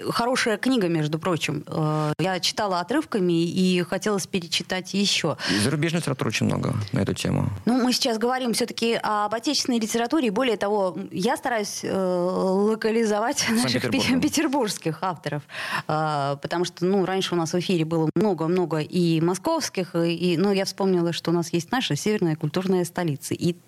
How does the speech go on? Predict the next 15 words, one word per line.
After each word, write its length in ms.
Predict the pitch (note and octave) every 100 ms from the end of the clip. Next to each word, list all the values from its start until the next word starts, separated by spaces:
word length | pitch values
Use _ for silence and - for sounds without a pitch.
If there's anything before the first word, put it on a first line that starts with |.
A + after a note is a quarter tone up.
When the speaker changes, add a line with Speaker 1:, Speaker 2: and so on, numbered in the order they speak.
| -
Speaker 1:
писателей 600 | - F#3+ C#4 - F3 E3 D#3
на 180 | F3+ F3
самом 320 | A#3+ B3 F3
деле 220 | D#3+ C#3+
очень 300 | - - B3 B3
много. 380 | A3 A#3+ D#3 B2
И 200 | - E3+
хотелось 400 | - F#3+ A#3 G3
бы, 100 | F#3
чтобы, 340 | - F3+ F3+ - - - -
а, 400 | E3+ E3+ E3 D3+ - -
читатели, 380 | - G#4+ G#4+ D#3
которые 280 | D3 D3+ D3+
нас 180 | D3+
сейчас 420 | - E3+ E3+ C#3